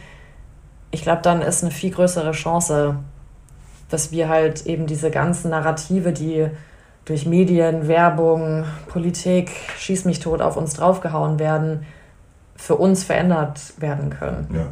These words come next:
Speaker 1: oder aufgebrochen werden können.
Speaker 2: Ja, absolut.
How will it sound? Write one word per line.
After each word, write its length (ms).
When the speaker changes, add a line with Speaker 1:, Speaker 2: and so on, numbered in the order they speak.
Speaker 1:
oder 220
aufgebrochen 580
werden 260
können. 380
Speaker 2:
Ja, 200
absolut. 400